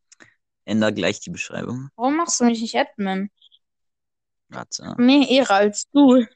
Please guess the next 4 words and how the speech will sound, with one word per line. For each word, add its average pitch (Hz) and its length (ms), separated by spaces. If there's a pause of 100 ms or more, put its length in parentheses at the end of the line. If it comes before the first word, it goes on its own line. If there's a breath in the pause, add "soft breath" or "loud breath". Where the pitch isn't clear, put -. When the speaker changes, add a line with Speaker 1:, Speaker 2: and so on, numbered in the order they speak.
(140)
Speaker 2:
<laughs> 254 280 (3000 loud breath)
Mhm. 226 840 (1200)
Speaker 1:
Hier, 104 440 (220)
perfekt. - 640